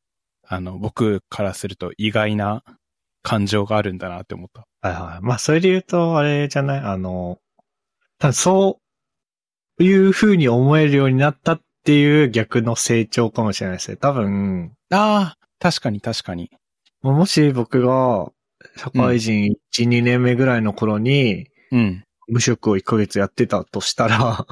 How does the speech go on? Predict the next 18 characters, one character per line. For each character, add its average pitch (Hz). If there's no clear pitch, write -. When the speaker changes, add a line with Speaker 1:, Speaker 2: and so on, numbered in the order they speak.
Speaker 1:
う 139
ん。 107
Speaker 2:
<laughs> -
あ 104
の、 98
あ、 117
め 107
っ -
ち -
ゃ 123
俺 127
無 127
職 113
な 92
の 87
に、 90
Speaker 1:
う 113
ん。 101